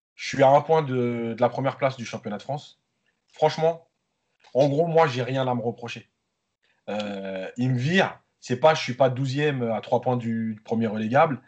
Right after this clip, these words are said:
Je suis pas, euh, reversé en Europa League. Il a le beau rôle. Et en fait, il lui fallait le beau rôle parce que, parce que au fond de lui, par rapport à plein de choses, et son interview d'il y a deux jours confirme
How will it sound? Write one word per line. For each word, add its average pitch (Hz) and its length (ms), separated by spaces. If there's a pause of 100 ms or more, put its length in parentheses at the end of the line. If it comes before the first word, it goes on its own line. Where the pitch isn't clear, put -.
(240)
Je - 100
suis 127 120
pas, 143 280
euh, 120 260
reversé 123 400
en 123 60
Europa 113 320
League. 139 260 (960)
Il 127 100
a 160 60
le 156 60
beau 156 100
rôle. 170 320 (380)
Et 123 60
en 131 60
fait, 185 300
il 135 60
lui 135 100
fallait 143 240
le 139 60
beau 143 100
rôle 185 180
parce 143 200
que, 143 240 (100)
parce 127 160
que 156 120 (100)
au 160 100
fond 165 180
de 160 60
lui, 190 340 (580)
par 131 120
rapport 156 300
à 143 80
plein 165 140
de 160 40
choses, 165 320
et 190 100
son 185 220
interview 147 560 (300)
d'il 110 160
y 117 80
a 107 40
deux 113 160
jours 117 380 (480)
confirme 143 640